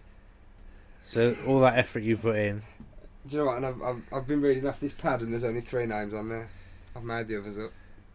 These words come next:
Speaker 2: with valid points.
Speaker 1: Well, I've just, it's just came to me who could actually cook for us at this dinner party. Anthony Bourdain, one of the best celebrity chefs of all time.
Speaker 2: Do you know, when I was talking about this with, uh, Jess earlier,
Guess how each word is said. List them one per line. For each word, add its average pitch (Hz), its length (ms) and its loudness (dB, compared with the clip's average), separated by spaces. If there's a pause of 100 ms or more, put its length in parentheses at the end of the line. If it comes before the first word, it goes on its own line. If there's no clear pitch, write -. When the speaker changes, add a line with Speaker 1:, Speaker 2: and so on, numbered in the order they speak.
(380)
Speaker 2:
with 113 180 -4
valid 104 380 -6
points. - 560 -10 (160)
Speaker 1:
Well, 135 320 10 (640)
I've 139 120 4
just, - 220 6
it's 156 160 2
just - 180 6
came 156 240 10
to - 160 -4
me 110 140 6
who 113 80 8
could 120 140 2
actually 113 280 2
cook - 300 2
for 104 140 -2
us 92 120 -4
at 104 80 -4
this 98 120 -6
dinner 98 200 -4
party. 104 420 -4 (920)
Anthony 113 380 -2
Bourdain, 110 500 0 (1300)
one - 40 -10
of 107 60 -4
the 107 60 -4
best - 500 -2
celebrity 104 400 0
chefs - 340 -2
of 104 100 -2
all 101 120 -2
time. 107 320 -2 (580)
Speaker 2:
Do 120 80 -14
you 123 60 -6
know, 117 80 -6
when 110 200 -6
I 123 40 -2
was 120 160 -8
talking 120 340 -8
about 92 280 -8
this 92 200 -14
with, 92 220 -12
uh, 92 340 -10
Jess 104 300 -10
earlier, 90 400 -12